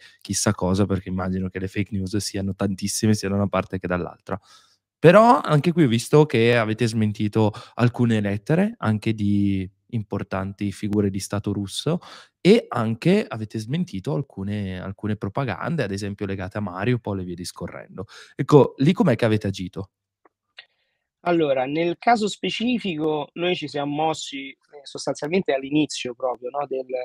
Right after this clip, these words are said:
Speaker 2: del conflitto, perché abbiamo immaginato che fosse utile, eh, poter fornire un supporto, ok?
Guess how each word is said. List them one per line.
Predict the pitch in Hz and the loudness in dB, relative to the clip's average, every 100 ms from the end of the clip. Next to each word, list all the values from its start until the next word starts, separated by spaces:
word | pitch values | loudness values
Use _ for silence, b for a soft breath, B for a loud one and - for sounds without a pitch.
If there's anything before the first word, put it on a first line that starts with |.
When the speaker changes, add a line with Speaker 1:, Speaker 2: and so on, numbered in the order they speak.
| 123 123 | -8 -8
Speaker 2:
del | 131 127 | -6 -4
conflitto, | 135 120 - 123 - - 117 - B B _ | -4 -6 -8 -8 -8 -4 -4 -6 B B _
perché | 120 - | 0 4
abbiamo | 147 156 160 | 6 6 4
immaginato | 147 147 143 175 165 156 151 143 | 4 0 -2 0 4 4 2 -2
che | 135 | -6
fosse | - 160 151 - 180 | -6 -6 -6 0 2
utile, | 170 165 151 165 170 165 165 _ _ _ _ | 2 -2 -4 -2 0 -2 -4 _ _ _ _
eh, | - 143 135 135 139 139 135 135 131 131 131 - | -8 -6 -4 -6 -6 -6 -6 -6 -6 -6 -8 -4
poter | 165 156 170 | -4 2 0
fornire | - - 147 156 151 | 0 -4 -2 -2 -4
un | 143 | -6
supporto, | - 139 _ 107 90 - _ - - _ _ | -8 -14 _ -8 -8 -12 _ -20 -20 _ _
ok? | - | -14